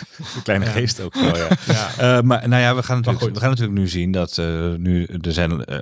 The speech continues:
Speaker 1: meteen al in het weekend, eh, heeft Israël de aanval geopend met luchtaanvallen. Eh,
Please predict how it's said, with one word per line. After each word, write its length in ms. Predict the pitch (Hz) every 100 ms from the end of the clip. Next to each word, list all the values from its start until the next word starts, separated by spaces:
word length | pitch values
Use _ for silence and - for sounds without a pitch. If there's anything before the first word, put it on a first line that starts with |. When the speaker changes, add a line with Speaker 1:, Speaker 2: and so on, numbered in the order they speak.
| -
Speaker 1:
meteen 300 | 87 90 87
al 240 | 85 -
in 40 | 82
het 80 | 82
weekend, 500 | 92 90 78 - -
eh, 100 | 82
heeft 380 | 78 78 78 -
Israël 460 | 90 78 67 73
de 100 | 73
aanval 540 | - 76 71 69 65 -
geopend 540 | - - 82 78 71 71
met 120 | 69
luchtaanvallen. 880 | 87 - - 85 92 85 85 92 -
Eh, 320 | 80 73